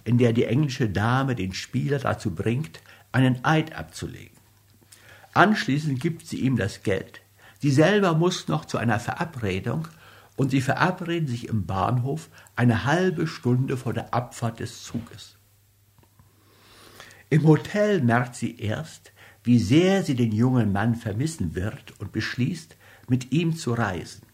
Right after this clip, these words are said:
Sie muss Hals über Kopf alles organisieren und wird noch von einer Bekannten aufgehalten. Sie erreicht den Bahnhof erst, als der Zug sich schon bewegt. Wie vor den Kopf geschlagen, will sie die gemeinsame Stunde nacherleben.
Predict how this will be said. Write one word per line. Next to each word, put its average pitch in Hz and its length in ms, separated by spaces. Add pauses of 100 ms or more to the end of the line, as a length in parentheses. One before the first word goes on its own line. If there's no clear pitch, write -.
(760)
Sie 147 100
muss 147 340
Hals 190 340
über 120 340
Kopf - 460
alles 160 340
organisieren 117 920
und - 220
wird 98 220
noch 135 280
von - 120
einer 107 180
Bekannten 113 640
aufgehalten. 127 640 (840)
Sie 143 160
erreicht 143 500
den 107 160
Bahnhof 131 500 (120)
erst, 170 360
als 123 120
der - 180
Zug - 320
sich 117 160
schon 123 240
bewegt. - 640 (720)
Wie 208 260
vor 143 200
den 123 260
Kopf - 400
geschlagen, 123 800 (300)
will 165 240
sie 147 100
die 127 100
gemeinsame 127 760
Stunde 123 500
nacherleben. 117 920